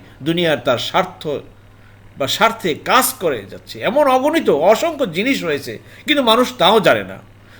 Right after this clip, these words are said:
তার স্রষ্টা তার হেফাজত ও সংরক্ষণের জন্য, তাকে জীবিকা দান করার জন্য, তার বৃদ্ধি ও বিকাশ সাধন করার জন্য, তার কল্যাণের জন্য কত রকম সাজ সরঞ্জাম আল্লাহ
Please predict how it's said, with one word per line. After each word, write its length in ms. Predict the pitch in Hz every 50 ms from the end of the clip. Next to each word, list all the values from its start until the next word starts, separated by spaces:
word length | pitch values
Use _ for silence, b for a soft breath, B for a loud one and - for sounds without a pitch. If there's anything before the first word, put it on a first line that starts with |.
| b b
তার 120 | 190 185
স্রষ্টা 520 | 175 180 - - 254 254 - - - 185 160
তার 180 | 151 143 127
হেফাজত 500 | 120 113 123 127 160 170 - 208 196 -
ও 40 | 170
সংরক্ষণের 500 | 139 - 131 123 143 151 147 - 147 139
জন্য, 180 | 123 123 117 107
তাকে 260 | 120 110 101 104 98 - B B B B B 117
জীবিকা 400 | 117 147 190 226 277 277 277 220
দান 300 | - 160 180 247 269 233
করার 220 | 214 202 185 165
জন্য, 240 | 151 160 147 139 123 B B B B
তার 140 | - 214 202
বৃদ্ধি 500 | 175 139 131 262 302 311 294 - - 247
ও 60 | 233
বিকাশ 420 | 185 - 240 269 269 339 277 - -
সাধন 300 | - 165 214 285 294 -
করার 220 | - 220 190 160
জন্য, 280 | 147 156 135 127 120 104 b b b b b b -
তার 120 | 208 - - - -
কল্যাণের 440 | 240 285 330 359 381 381 370 330 262
জন্য 260 | 247 226 190 170 131 B B B B
কত 200 | - 247 254 262
রকম 440 | 254 202 151 147 233 254 262 269 -
সাজ 320 | - - - 214 240 214
সরঞ্জাম 440 | - - - 170 202 202 180 185 170
আল্লাহ 300 | 156 147 147 139 127 -